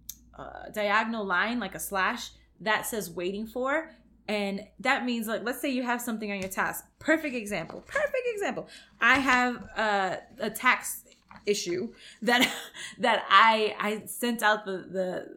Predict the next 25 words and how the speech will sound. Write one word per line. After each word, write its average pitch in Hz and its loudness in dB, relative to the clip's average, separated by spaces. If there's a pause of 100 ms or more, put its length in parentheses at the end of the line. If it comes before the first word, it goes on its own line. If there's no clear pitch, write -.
(100)
I 220 2
can't 254 -2
complete 233 -8
the 202 -6
task 196 0
until 190 -4
I 175 -2
get 175 -2
an 175 -6
answer 175 -10
from 165 -14
somebody 175 -8
else, 156 -6
right? 175 -8 (280)
So 233 0
I 226 6
put 214 4 (280)
waiting 254 2
for, 165 -4
right? 208 -2
So 226 -6
now 214 4
I 247 0
know, 214 4
like, 180 0